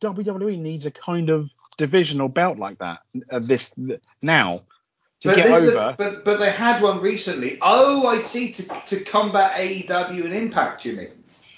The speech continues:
Speaker 1: Well, yeah, but yeah, 'cause
Speaker 2: I
Speaker 1: they, they
Speaker 2: see.
Speaker 1: kind of have, they've got, they've got their big, big superstars in their, in their matches. So they've got
Speaker 2: Mm-hmm.
Speaker 1: their upper card.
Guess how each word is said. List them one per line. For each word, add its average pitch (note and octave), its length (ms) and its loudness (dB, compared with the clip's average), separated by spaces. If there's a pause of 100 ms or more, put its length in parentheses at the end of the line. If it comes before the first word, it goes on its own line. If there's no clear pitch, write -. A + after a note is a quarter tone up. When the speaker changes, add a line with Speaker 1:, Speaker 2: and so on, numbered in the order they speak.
(120)
Speaker 1:
Well, C4 120 4
yeah, C#4 120 8
but A3+ 120 4
yeah, C4 140 6
'cause G#3+ 180 4
Speaker 2:
I B3+ 120 4
Speaker 1:
they, A#3+ 140 6
they A3+ 260 4
Speaker 2:
see. G#3+ 40 -2
Speaker 1:
kind C4+ 220 6
of C4 100 4
have, B3 280 4
they've A#3+ 180 2
got, C#4+ 240 -6 (500)
they've G#3 160 0
got C#4 180 2
their A3+ 180 4
big, G3 300 -2 (120)
big F#3+ 180 -2
superstars D#3 760 -4
in C3+ 80 -10
their, A#2+ 120 -6
in C3+ 160 -12
their A#2+ 120 -6
matches. C3 460 -6
So C3 60 -10
they've E3+ 100 -8
got A#3+ 100 0
Speaker 2:
Mm-hmm. G3+ 80 -4
Speaker 1:
their G3 100 0
upper F#3 200 0
card. A2+ 260 -6